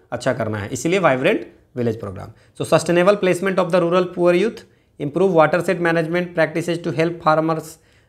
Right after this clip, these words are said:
become more resilient to climate change, develop urban cluster across rural areas in India, enhance infrastructure in village along India's northern border, है ना, चाइना के साथ जो भी बॉर्डर है वहाँ पे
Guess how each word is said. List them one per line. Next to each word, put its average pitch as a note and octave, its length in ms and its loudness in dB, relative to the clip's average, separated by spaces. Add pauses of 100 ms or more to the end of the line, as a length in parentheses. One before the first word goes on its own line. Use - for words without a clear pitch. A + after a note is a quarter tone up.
(100)
become D3+ 320 2
more E3+ 160 4
resilient E3 500 2
to D#3+ 120 -6
climate D#3+ 280 2
change, A3 220 -6 (320)
develop D#3 440 4
urban D#3+ 320 2
cluster D#3 400 0
across D#3 360 -2
rural D3 220 2
areas E3 360 4
in E3 120 0
India, F#3+ 240 2 (500)
enhance D#3+ 440 2
infrastructure F3+ 540 2
in F#3 100 -2
village E3+ 320 0
along E3 320 0
India's E3 380 0 (340)
northern C#3 460 2
border, A2 320 0 (220)
है F3 60 -4
ना, A#3+ 120 -4
चाइना C3 400 -4
के D3+ 80 -4
साथ D#3 180 2
जो D3+ 140 2
भी E3 80 2
बॉर्डर E3+ 280 2
है A3 300 -2 (220)
वहाँ B2 260 0
पे D4+ 240 -2